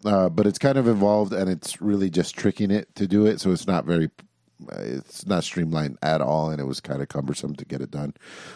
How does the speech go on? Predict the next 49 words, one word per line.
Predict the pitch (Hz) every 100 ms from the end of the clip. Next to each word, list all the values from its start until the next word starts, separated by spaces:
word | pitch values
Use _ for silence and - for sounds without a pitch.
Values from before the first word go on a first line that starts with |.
| - -
And, | 101 98 90 -
uh, | 90 87 82 80
at | 80
the | 95
end | 87
of | 82
the | 82 76
day, |
<laughs> |
you | -
know, | 131
it's | 92
funny. | 101 95 87 - -
I | 95
took | 120 101
an | 90
hour | 80 90 92
and | 82
a |
half | 85 90
to | 92
get | 71 80
this | 80 67
done. | 76 85 92 - - -
Uh, | 87 85 57
finally, | - 98 90
when | 90 85
I | 76
was | 73
done, | 82 78
it |
was | 73 71
like, | 76
"Hey, | 139 165 160
well, | 139 139 135
it's | 123 127
not | 107
really | 95 92 92
a |
good | 85 82
experience," | 80 - 78 78 71
and | 73
stuff | 82 73
like | 71
that. | 73 71
And | 65
I | 76
was |
like, | 78